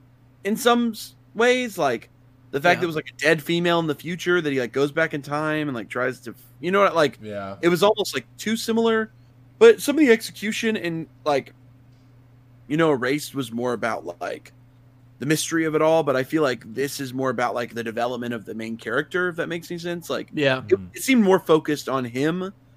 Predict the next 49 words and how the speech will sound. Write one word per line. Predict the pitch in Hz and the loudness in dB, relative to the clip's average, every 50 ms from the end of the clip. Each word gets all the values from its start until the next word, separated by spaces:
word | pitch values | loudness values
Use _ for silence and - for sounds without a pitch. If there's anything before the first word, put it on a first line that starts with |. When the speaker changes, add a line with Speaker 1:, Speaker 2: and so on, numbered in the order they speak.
| _ _ _ _ - | _ _ _ _ -4
Speaker 1:
than | 117 139 135 127 | -2 0 0 0
Speaker 3:
Right. | 127 120 | 0 0
Speaker 1:
on, | 127 131 127 123 | -2 -2 -2 -2
like, | 123 120 117 - _ _ 123 | -2 -4 -4 -8 _ _ -4
mystery | 135 143 135 - - - 127 117 113 | -2 -2 -2 -4 -4 -6 -4 -4 -4
of, | 107 98 | -4 -6
like, | 95 95 - | -8 -10 -6
who | - 156 170 165 | -4 -4 -2 -2
murdered | 151 139 139 143 131 123 113 101 98 | 0 0 0 0 0 -2 -4 -6 -10
them. | 95 101 90 67 69 80 90 - - - | -14 -14 -14 -14 -14 -16 -18 -20 -6 -4
'Cause, | 143 139 127 | -4 -2 0
like, | 139 135 127 120 - | 2 0 0 0 -2
Speaker 2:
Right. | - 135 139 139 139 - - | -6 -8 -8 -10 -10 -2 0
Speaker 1:
that | 226 226 | 0 0
seems | - 247 220 175 - | 2 0 -4 -4 -4
pretty, | - 170 170 156 151 | -2 0 2 4 4
like, | 135 117 107 - | 4 2 0 -2
auxiliary, | 98 110 110 113 107 113 104 110 104 104 95 92 92 95 101 98 - _ - - | -4 -4 -4 -6 -6 -8 -8 -8 -8 -8 -8 -10 -10 -12 -14 -16 -20 _ -16 -12
in | 123 123 | -10 -6
my | 120 113 110 107 | -6 -4 -4 -4
opinion. | 104 - 110 107 107 104 107 | -6 -8 -10 -12 -12 -12 -12
Like, | 113 113 - | -10 -4 2
there | 208 | 4
Speaker 2:
Right. | 214 208 131 | 4 4 4
Speaker 1:
wasn't | 131 123 | 2 -4
a | 113 110 - _ _ - - _ _ _ _ _ _ _ _ _ _ - | -6 -10 -12 _ _ -20 -20 _ _ _ _ _ _ _ _ _ _ 0
Speaker 2:
It | 220 254 - | 0 2 2
sa-, | - - 269 269 220 | 4 6 6 8 8
I | - 202 | 6 6
mean, | 220 247 226 202 | 4 6 6 4
it | 175 - | 2 2
says | - - 214 208 185 147 131 - | 2 4 6 6 6 4 2 -2
that, | 147 135 - - | -8 -10 -10 -8
like, | 135 123 123 127 _ _ | -8 -8 -8 -8 _ _
you | - 147 139 | -8 -4 -2
know, | 139 131 131 | -2 -2 -2
he, | - - 151 - - 156 | -2 -6 -8 -8 -6 -4
they | 151 151 147 | -2 -2 -2
get | 147 143 - | -2 -6 -6
killed | - 170 160 151 143 143 | -2 0 0 0 0 0
in | 143 139 | -2 0
gang | 143 147 147 151 143 | 2 2 2 2 2
violence | 143 139 139 139 135 135 127 113 - | 2 2 2 2 0 -2 -6 -8 -8
by | - 143 135 | -8 -6 -6
the | 131 135 | -6 -4
Tokyo | 131 - - - 147 135 | 0 4 6 8 8 8
Speaker 1:
Yeah. | - 147 143 | 6 6 6
Speaker 2:
Manji | 143 147 147 139 143 139 131 | 6 6 6 4 2 0 2
gang, | 139 135 135 135 135 135 135 139 143 | 2 4 4 4 4 2 -2 -4 -8